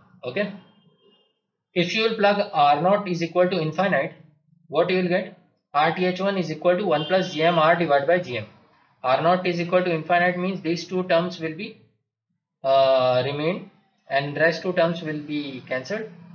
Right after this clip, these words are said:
Uh, in the denominator only G M will be there. Okay, so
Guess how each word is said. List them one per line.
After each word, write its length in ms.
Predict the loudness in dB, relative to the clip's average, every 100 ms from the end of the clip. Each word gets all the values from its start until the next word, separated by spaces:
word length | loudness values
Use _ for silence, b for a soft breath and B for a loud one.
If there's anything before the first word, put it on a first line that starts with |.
| -20 -20 -20 -20 -18 -6
Uh, 420 | -2 0 0 -4
in 160 | -6 -2
the 120 | 0
denominator 680 | 0 0 0 0 -2 -2 -4
only 300 | -8 -8 -12
G 200 | -12 -4
M 240 | -4 -4 -14 _ _ _ -12
will 140 | -8
be 100 | -8
there. 200 | -8 -10 -12 _ _ _ _ _ _ _ _ _ -14
Okay, 340 | -6 -6 -6 -14 _ _ _ _ _
so 760 | -8 -4 0 0 0 -2 -4 -8